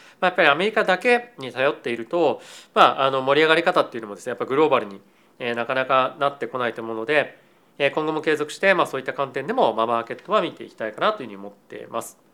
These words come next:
まあ、あとはですね、えー、ここ最近上がってるトークンに、えー、ついても、まあ、この金曜日じゃなくて、えー、日曜日の、えー、夜中のタイミングっていうのは、まあ、結構いろいろと下がってたんですよね。なので、ま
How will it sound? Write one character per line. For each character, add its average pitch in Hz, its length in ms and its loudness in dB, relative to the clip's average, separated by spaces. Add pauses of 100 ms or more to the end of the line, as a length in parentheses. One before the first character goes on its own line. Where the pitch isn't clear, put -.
(720)
ま 147 120 0
あ、 - 20 4
あ 180 40 2
と 262 100 -2
は 233 60 2
で 147 80 0
す - 120 -10
ね、 143 220 0 (340)
え 151 120 4
ー、 - 60 0
こ 151 80 -8
こ 170 80 0
最 196 220 4
近 196 120 0
上 185 60 4
が 196 100 6
っ 202 120 -4
て 208 100 0
る 202 80 -2
ト 226 160 2
ー 220 40 -8
ク 165 120 -4
ン 123 80 -8
に、 113 200 -12 (220)
え 131 120 -4
ー、 131 60 -10
つ 151 120 -12
い 143 60 -8
て 143 120 -4
も、 170 400 4
ま 151 100 0
あ、 - 20 -14
こ 143 120 -4
の 143 220 -4
金 165 140 -6
曜 170 180 2
日 113 220 -8
じ 120 80 -8
ゃ - 20 -6
な 117 80 -6
く - 60 -14
て、 107 300 -8 (280)
え 113 140 -10
ー、 - 20 -12
日 135 220 -10
曜 262 100 4
日 123 240 -6 (180)
の、 160 280 0 (320)
え 143 60 -2
ー、 - 20 2
夜 135 100 4
中 160 200 2
の 170 80 0
タ 165 140 4
イ 160 40 2
ミ 165 140 -4
ン - 20 -6
グ 165 80 0
っ 160 40 -2
て 165 160 -10
い 156 40 -2
う - 20 -6
の 113 100 -6
は、 117 260 0 (380)
ま - 40 -6
あ、 - 20 -8
結 339 180 -2
構 143 120 2
い 131 60 0
ろ 131 100 2
い 131 40 2
ろ 131 60 -2
と 131 100 -8
下 139 140 -2
が 156 120 2
っ - 140 -12 (120)
て 120 140 -6
た 110 160 -4
ん 104 120 -14
で 98 80 -20
す - 100 -20
よ 110 120 -12
ね。 175 380 -4 (360)
な 160 120 -6
の 147 100 -2
で、 175 400 2 (200)
ま 123 360 0